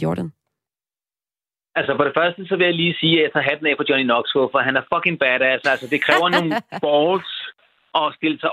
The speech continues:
Speaker 2: op sådan der og gøre de der ting. Og der er, og det, man kan også skille mange stuntfolk fra, fra, hvor man kan skille forne fra bukken, vil jeg sige. Fordi alle kan jo kalde sig for stuntfolk i, i virkeligheden. Men, øh, altså, Johnny Knoxville er totalt badass med de her ting, fordi han tager virkelig nogle hårde slag.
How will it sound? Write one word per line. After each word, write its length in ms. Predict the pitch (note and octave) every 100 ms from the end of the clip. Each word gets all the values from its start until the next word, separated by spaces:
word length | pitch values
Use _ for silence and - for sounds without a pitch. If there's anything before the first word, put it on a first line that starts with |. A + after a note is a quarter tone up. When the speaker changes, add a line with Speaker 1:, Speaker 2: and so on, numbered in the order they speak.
| E3
Speaker 2:
op 100 | -
sådan 200 | D#3+ D#3 C#3+
der 100 | D3
og 60 | C#3+
gøre 140 | C#3+ D3
de 60 | C#3
der 80 | C3+ -
ting. 120 | C3+ C#3
Og 40 | -
der 80 | D3 D3
er, 60 | B2
og 60 | C#3 D#3+
det, 140 | D3+
man 80 | D3+
kan 100 | D3+ E3
også 120 | - -
skille 280 | C#3+ D3+ F3 - B2+
mange 200 | C3 D#3+ C#3 -
stuntfolk 500 | C3 C3+ - D3 C3+ -
fra, 80 | A#2 G#2 -
fra, 80 | C3 B2
hvor 100 | C3
man 120 | C3+
kan 80 | A#2+ B2 A#2+ -
skille 200 | C3+ B2
forne 180 | B2+ B2
fra 140 | A#2
bukken, 220 | A2+ A#2 B2
vil 100 | A2
jeg 60 | -
sige. 160 | A2+ G2+ - - - - -
Fordi 120 | A#2+
alle 120 | A2 C3
kan 80 | C3+
jo 80 | B2
kalde 120 | G#2
sig 100 | G2+
for 100 | -
stuntfolk 380 | G#2 A2 A#2 G2+
i, 60 | G2 G2+ G2+
i 20 | G2
virkeligheden. 320 | G2 G2 G2+ - - - A#2
Men, 100 | B2+ B2
øh, 140 | A#2+ A#2+ A#2+
altså, 140 | C3 A#2
Johnny 180 | B2 B2
Knoxville 400 | C#3+ - D#3 C3 B2+
er 40 | B2+
totalt 340 | - D#3+ D3+
badass 380 | B2 A#2 B2+ -
med 80 | A#2+
de 80 | B2
her 80 | -
ting, 100 | B2+ A#2+
fordi 120 | B2 B2
han 80 | C3 -
tager 260 | D3+ A#2 A#2+ C3
virkelig 260 | C3 C#3+
nogle 180 | C3 A#2+ A2
hårde 260 | A2+ B2+ -
slag. 200 | A#2